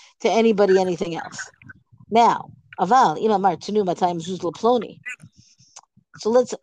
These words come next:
pay attention. The first line said, "Tenu matayim zuz leploni, ushlosh meot leploni, va'arba meot leploni."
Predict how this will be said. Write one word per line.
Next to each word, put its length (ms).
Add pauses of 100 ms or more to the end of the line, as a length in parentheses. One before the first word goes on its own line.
(100)
pay 140
attention. 280
The 80
first 440
line 480
said, 320
"Tenu 360
matayim 440
zuz 240
leploni, 640 (380)
ushlosh 380
meot 160
leploni, 500
va'arba 420
meot 200
leploni." 520